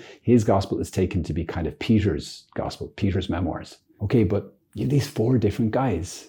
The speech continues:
And to me, what that means is it wasn't just John. You know, you could think, "Oh, it could just be John. He was the closest to Jesus. Surely he'll do." He won't do because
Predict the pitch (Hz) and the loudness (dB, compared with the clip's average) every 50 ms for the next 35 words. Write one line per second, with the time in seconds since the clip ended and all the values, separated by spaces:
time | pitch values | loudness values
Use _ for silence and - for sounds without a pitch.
0 | _ _ _ _ - 113 123 - - 113 - - 123 117 123 139 156 156 139 120 | _ _ _ _ 0 0 0 0 0 -4 0 4 6 8 8 10 10 8 8 6
1 | 113 113 107 - 104 101 - 107 110 120 131 127 110 104 92 - - - - 147 | 4 2 2 2 0 0 2 4 6 6 6 6 4 2 0 0 0 0 0 2
2 | 139 123 143 123 135 127 104 - - - - - 151 120 107 85 78 69 - 104 | 4 6 6 6 6 4 2 0 -4 -10 0 2 2 2 2 0 -2 -6 -6 -6
3 | 98 92 90 85 87 90 92 95 95 92 90 - - - 120 - - 135 131 127 | -4 -2 -2 -2 0 0 0 0 0 0 -2 -4 -6 -6 -4 -4 -2 -2 0 0
4 | 123 - 117 - 139 - - 123 101 135 131 131 127 117 107 98 - 104 - - | 0 0 0 0 2 2 2 2 4 4 4 4 4 4 4 2 0 0 2 4
5 | 131 117 - - 110 - - 113 - 120 120 117 113 113 107 - - 139 120 110 | 4 4 4 0 -2 0 0 2 4 6 6 6 6 4 2 4 4 6 6 6
6 | 104 95 107 104 98 117 117 98 - - - - 156 156 165 170 160 170 139 123 | 6 4 4 2 2 2 0 0 -2 -4 0 2 4 6 6 6 8 8 8 8
7 | - - 135 117 98 - | 6 6 2 2 2 0